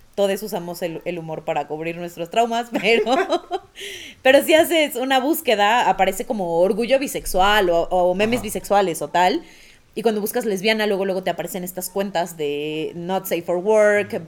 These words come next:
Speaker 1: para gente de más de dieciocho,
Speaker 2: Claro,
Speaker 1: que
Speaker 2: ajá.
Speaker 1: tal,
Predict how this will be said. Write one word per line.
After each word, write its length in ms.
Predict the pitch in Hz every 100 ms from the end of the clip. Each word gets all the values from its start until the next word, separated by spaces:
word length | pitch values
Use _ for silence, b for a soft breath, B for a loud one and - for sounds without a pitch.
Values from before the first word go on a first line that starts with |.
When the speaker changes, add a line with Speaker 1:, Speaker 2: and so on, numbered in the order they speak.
| -
Speaker 1:
para 280 | 139 143 139
gente 300 | 170 160 160
de 40 |
más 180 | 156 160
de 100 | 170
dieciocho, 800 | 160 165 196 202 196 190 180 180
Speaker 2:
Claro, 180 | 135 120
Speaker 1:
que 200 | 98 - -
Speaker 2:
ajá. 220 | 113 117
Speaker 1:
tal, 160 | 139